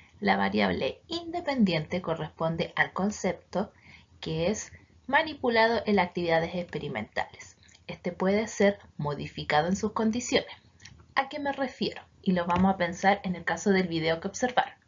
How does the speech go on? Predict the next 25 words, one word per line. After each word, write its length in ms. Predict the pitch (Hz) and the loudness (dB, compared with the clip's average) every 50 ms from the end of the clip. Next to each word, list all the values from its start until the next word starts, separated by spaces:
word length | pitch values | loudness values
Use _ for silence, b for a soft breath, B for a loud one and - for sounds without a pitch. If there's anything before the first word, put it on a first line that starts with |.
| _ _ B B B B B B B B B B B B B _ - - _ _ _ - - | _ _ B B B B B B B B B B B B B _ -20 -20 _ _ _ -8 -2
El 160 | - 262 302 | 0 0 0
científico 760 | 294 - 359 359 349 - 320 285 - 247 - - 226 254 - - | 2 2 0 0 0 -2 -6 -4 -4 -2 0 0 0 0 0 0
manejaba, 760 | - 190 175 175 170 175 175 - - 196 175 156 156 170 196 220 | 0 0 2 0 -2 -4 -4 0 2 4 4 6 6 4 4 4
manipulaba 800 | 202 165 143 151 175 185 185 - 226 202 185 180 180 190 196 185 | 2 2 2 0 -2 -2 0 0 2 2 4 4 6 6 6 6
la 220 | 185 190 - - - | 6 4 2 0 -2
intensidad 760 | - 311 339 330 330 330 320 320 320 - 269 240 240 240 240 - | -4 -4 -4 0 2 2 2 2 0 -2 2 4 4 4 4 4
de 120 | 208 214 | 2 4
energía 400 | 208 196 185 180 - - 196 185 | 4 4 2 2 0 2 2 4
lumínica, 580 | 185 196 202 202 196 160 - - - - - - _ _ _ | 6 8 8 8 8 6 4 -2 -12 -14 -16 -18 _ _ _
ya 220 | - 190 190 190 190 | 0 2 2 2 2
sea 320 | - - - 160 - - - - - | 0 0 0 0 0 0 -6 -6 -4
dejando 420 | 160 151 - - 185 185 196 208 | -4 -2 0 2 4 6 6 6
la 160 | 208 208 220 | 6 4 4
planta 520 | 226 233 226 233 233 233 - 247 247 247 - _ _ - - - | 6 4 4 4 4 4 4 4 4 2 -4 _ _ -20 -6 -4
así 320 | 233 240 240 - 240 240 | -2 -2 -2 -2 -4 -2
como 240 | 240 - 254 247 254 | -2 -2 -4 -4 -6
estaba 440 | - - - 254 240 247 262 277 B B B B B B | -8 -4 -2 0 2 4 2 2 B B B B B B
o 140 | - 359 370 | 2 4 4
colocando 560 | 359 359 339 349 339 - 254 262 269 269 - - | 2 2 2 2 4 4 4 4 4 2 0 2
esta 260 | 202 202 - 196 185 | 0 0 0 0 0
caja 260 | - 185 185 - 220 | 0 -2 0 0 2
de 120 | 202 180 180 | 2 2 0
color 360 | - 143 139 156 180 202 B B B B B B _ | 0 0 2 2 0 0 B B B B B B _
negro. 480 | 226 233 240 240 240 180 - - - - - _ B B B B B B _ | 2 2 4 4 4 2 2 -2 -8 -18 -20 _ B B B B B B _
Entonces, 840 | - 151 147 - - - 196 214 226 233 233 - - 294 285 285 - | -10 -10 -10 -8 -2 0 0 0 0 0 -4 -6 -8 -10 -10 -10 -14